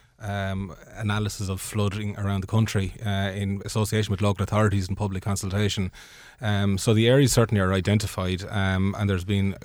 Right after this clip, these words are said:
quite a large investment scheme, um, particularly along the east of the country, uh, you know, where areas like Clonmel, Carlow itself, Kilkenny,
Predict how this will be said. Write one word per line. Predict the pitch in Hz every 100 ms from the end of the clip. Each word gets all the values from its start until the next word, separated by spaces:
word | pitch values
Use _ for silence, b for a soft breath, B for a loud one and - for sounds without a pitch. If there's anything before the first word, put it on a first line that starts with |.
| -
quite | - 110 107
a |
large | 95 101 101
investment | 92 95 104 - 92
scheme, | - 98 92 98
um, | 104 92 92 92
particularly | - - 139 160 127
along | 107 101
the | 104
east | 110 -
of | 92
the | 95
country, | 107 104 90 - B B B
uh, | 101 95 95 95 95
you | 98
know, | 98
where | 98
areas | 98 95 90
like | 95 95
Clonmel, | - 90 95 101 98 92
Carlow | - 101 95 92
itself, | 92 101 101 92
Kilkenny, | - 92 101 101 95